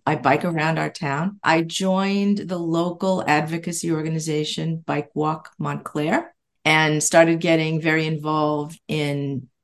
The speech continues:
doing rides around town and building, uh, support for policies in our town to make it safer for both biking and walking. I joined the board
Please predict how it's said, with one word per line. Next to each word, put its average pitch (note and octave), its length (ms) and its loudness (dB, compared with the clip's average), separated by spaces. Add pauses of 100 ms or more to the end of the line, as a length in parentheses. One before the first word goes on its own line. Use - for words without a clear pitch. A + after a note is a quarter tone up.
(340)
doing D#3 340 2
rides F3+ 320 6
around D3 280 0
town F3+ 760 2 (260)
and C#3 300 -2
building, C#3 640 0
uh, B2 440 -4 (140)
support - 760 -2
for D3 400 -2
policies D3 580 -2
in C#3 120 -4
our C3 160 -4
town D3 480 -2
to - 140 -8
make C3+ 300 -6
it C3+ 200 -6 (100)
safer C#3+ 320 -2
for E3 180 -10
both D3+ 260 0
biking C#3 260 -4
and C3+ 80 -6
walking. C3+ 420 -4 (320)
I D3 460 0
joined C#3+ 320 -2
the C3+ 60 -4
board A3+ 640 6